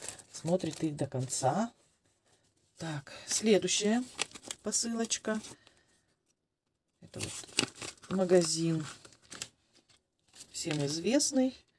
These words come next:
Вот такой, быстренько показала и закрыла.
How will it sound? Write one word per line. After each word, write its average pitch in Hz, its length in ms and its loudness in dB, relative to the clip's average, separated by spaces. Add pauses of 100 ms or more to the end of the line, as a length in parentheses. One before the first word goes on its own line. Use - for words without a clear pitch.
(920)
Вот - 120 -20
такой, 214 360 -10
быстренько 156 500 -2
показала 147 560 -4
и 143 80 -4
закрыла. 202 600 -4